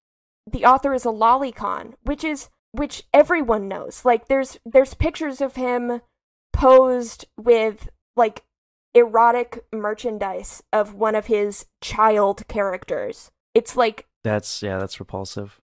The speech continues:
Speaker 1: Yeah. And it's, it's terrible. And it makes me so fucking mad. Like, <sighs> I, and it,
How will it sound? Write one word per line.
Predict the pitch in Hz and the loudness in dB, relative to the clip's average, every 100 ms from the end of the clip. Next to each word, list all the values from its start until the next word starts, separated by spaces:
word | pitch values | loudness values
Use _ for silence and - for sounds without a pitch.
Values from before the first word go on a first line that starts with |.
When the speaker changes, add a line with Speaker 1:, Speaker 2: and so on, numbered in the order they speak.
| - | -4
Speaker 1:
Yeah. | 339 - - _ _ _ - | -2 -2 -6 _ _ _ -2
And | 277 | 0
it's, | 285 - - | -2 -12 -10
it's | - - - | -8 -8 -8
terrible. | - 370 339 214 - _ _ _ | -4 -2 -2 -4 -8 _ _ _
And | 262 | 0
it | 277 | 0
makes | 262 262 339 - | -2 -4 -4 -6
me | 349 349 330 _ | -8 -6 -10 _
so | - - 254 294 | -18 -2 2 2
fucking | - - 302 262 294 285 | -2 -4 -2 0 -2 -6
mad. | 226 214 208 - _ _ _ _ _ _ _ | -6 -6 -10 -16 _ _ _ _ _ _ _
Like, | 262 247 - _ _ _ _ _ - | 0 0 -6 _ _ _ _ _ -14
<sighs> | 269 - - - - _ _ | -10 -10 -12 -16 -20 _ _
I, | 269 285 294 285 277 _ _ | 4 6 4 0 -2 _ _
and | 262 262 262 254 240 _ - | 4 4 4 -4 -8 _ -4
it, | 269 - | -2 -2